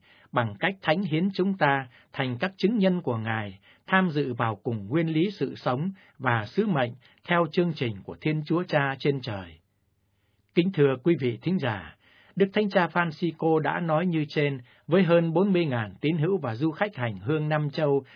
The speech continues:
tham dự buổi gặp gỡ chung sáng thứ Tư hàng tuần hôm qua.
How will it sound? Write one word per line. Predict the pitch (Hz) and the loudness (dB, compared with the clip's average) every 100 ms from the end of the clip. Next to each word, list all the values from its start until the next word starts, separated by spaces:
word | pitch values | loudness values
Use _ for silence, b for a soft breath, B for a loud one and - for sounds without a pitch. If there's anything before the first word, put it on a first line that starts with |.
| B | B
tham | - 185 175 | -2 0 2
dự | 143 135 | 0 -2
buổi | 123 101 | -4 -4
gặp | 107 117 - | -2 -4 -4
gỡ | 135 196 | -6 -2
chung | 170 156 | -2 -2
sáng | 151 147 143 180 | -4 -4 -4 -2
thứ | 202 202 | -2 0
Tư | 165 | 0
hàng | 139 113 98 | 0 -4 -8
tuần | 113 101 85 | -8 -8 -8
hôm | 139 135 | -6 -6
qua. | 127 127 123 | -2 0 0